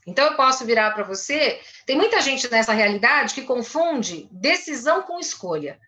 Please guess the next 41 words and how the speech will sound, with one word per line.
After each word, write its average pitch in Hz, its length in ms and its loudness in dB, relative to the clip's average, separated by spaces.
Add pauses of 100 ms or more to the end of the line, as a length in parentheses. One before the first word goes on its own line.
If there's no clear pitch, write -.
(800)
São 226 200 0
palavras, 269 580 2
quando 220 160 -2
a - 20 2
gente 202 180 -4
vai 196 160 2
pra 202 100 0
linguagem, 285 480 2
que - 60 -10
são 240 180 0
até 294 200 4
bem 247 180 -6
parecidas. 262 800 -2 (440)
Então, 320 200 4
eu 339 80 4
viro 349 180 4
pra 311 140 4
vocês, 294 440 2
eu 277 100 0
vou 277 120 0
fa-, 277 160 0
dar 254 200 4
um 254 40 2
exemplo 262 360 -2
aqui 294 160 -6
que 294 60 -14
vai 277 120 2
ficar 285 200 0
claro 277 240 2
pra 262 100 -12
todo 277 220 -2
mundo. 202 200 0
Ah, 294 200 4
eu 302 200 2
tô 330 460 8
morrendo 339 220 4
de 370 100 -2
sede, 156 360 -2
então 233 180 -2
eu 294 140 4
decido 330 640 -2